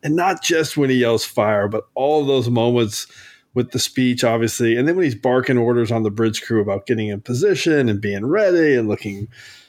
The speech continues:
for alternatives, I just, that was awesome. And, and I just think Discovery's done a great job of showing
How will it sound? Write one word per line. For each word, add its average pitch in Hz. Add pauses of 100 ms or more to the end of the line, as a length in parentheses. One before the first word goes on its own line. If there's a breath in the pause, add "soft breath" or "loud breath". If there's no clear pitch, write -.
(120)
for 117
alternatives, 165
I 139
just, 143
that 143
was 120
awesome. 110
And, 104
and 120
I 120
just 190
think 147
Discovery's 127
done 117
a 110
great 120
job 117
of 107
showing 113